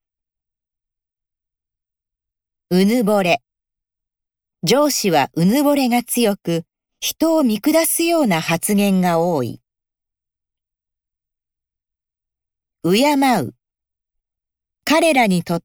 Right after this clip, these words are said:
て年長者を敬うのは当たり前のことだ。恨む。怒ったり、他人を恨むのは非常にエネルギーを使う。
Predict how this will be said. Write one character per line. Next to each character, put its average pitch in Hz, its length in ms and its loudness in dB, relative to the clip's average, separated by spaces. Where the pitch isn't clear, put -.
て 135 240 -4
年 233 280 2
長 339 240 -2
者 202 260 0
を 135 200 0
敬 180 180 0
う 220 320 0
の 147 120 -6
は 135 280 -2
当 143 100 -6
た 196 140 0
り 277 120 0
前 277 240 0
の 254 140 2
こ 226 160 -6
と 214 140 -4
だ。 - 140 -4
恨 214 380 2
む。 156 200 -4
怒 175 300 -2
っ 254 40 -2
た 190 140 0
り、 151 260 -4
他 185 160 2
人 277 400 0
を 240 80 0
恨 269 240 2
む 247 100 0
の 190 180 0
は 156 160 0
非 156 200 -2
常 208 240 0
に 269 240 0
エ 226 100 0
ネ 294 160 0
ル 330 120 -2
ギ 196 280 0
ー 147 40 -2
を 135 60 -4
使 135 440 -6
う。 - 140 -8